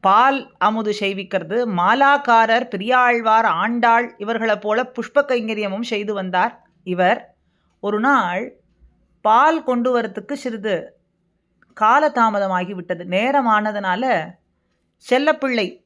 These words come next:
செல்வப்பிள்ளை பெருமாள் அது பெறாமல் நம் ஆயி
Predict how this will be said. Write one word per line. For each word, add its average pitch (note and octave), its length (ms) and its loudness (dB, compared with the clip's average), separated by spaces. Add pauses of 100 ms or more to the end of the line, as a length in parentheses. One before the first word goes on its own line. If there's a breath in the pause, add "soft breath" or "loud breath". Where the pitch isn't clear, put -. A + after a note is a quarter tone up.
செல்வப்பிள்ளை A#3+ 580 0
பெருமாள் A3 400 -2
அது G3 160 -2
பெறாமல் G#3 580 0 (160)
நம் F#3+ 260 -4 (120)
ஆயி A#3 340 0